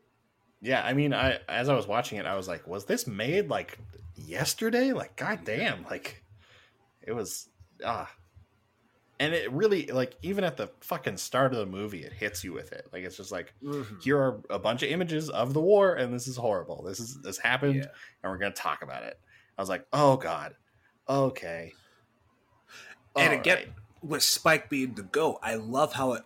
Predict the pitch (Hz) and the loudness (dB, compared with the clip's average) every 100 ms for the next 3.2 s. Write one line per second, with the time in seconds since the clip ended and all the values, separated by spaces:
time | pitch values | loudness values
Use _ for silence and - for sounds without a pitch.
0 | _ - 165 170 117 104 90 98 - - | _ 2 2 2 -4 -6 -8 -14 -16 -18
1 | 85 95 131 117 - - - _ _ _ | -20 -6 -2 -2 -6 -16 -20 _ _ _
2 | 113 101 131 113 101 92 85 90 135 101 | -10 -4 -2 -2 -4 -8 -8 -8 -8 -8
3 | 69 | -12